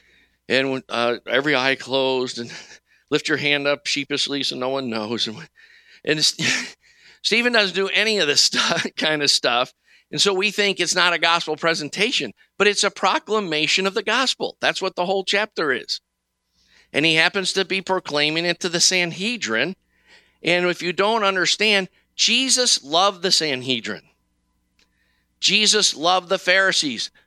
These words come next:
The reason he was so abrasive, the reason he didn't follow how to win friends and influence people,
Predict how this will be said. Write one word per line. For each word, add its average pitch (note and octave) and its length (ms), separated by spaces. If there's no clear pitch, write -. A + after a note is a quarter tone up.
The E3 100
reason G#3 460
he G3 160
was G3 140
so F#3+ 240
abrasive, E3+ 840
the C#3 80
reason F#3+ 340
he F3+ 180
didn't F3+ 340
follow E3+ 400
how E3+ 260
to F3+ 80
win E3+ 240
friends E3 380
and D3+ 100
influence E3+ 520
people, F#3 640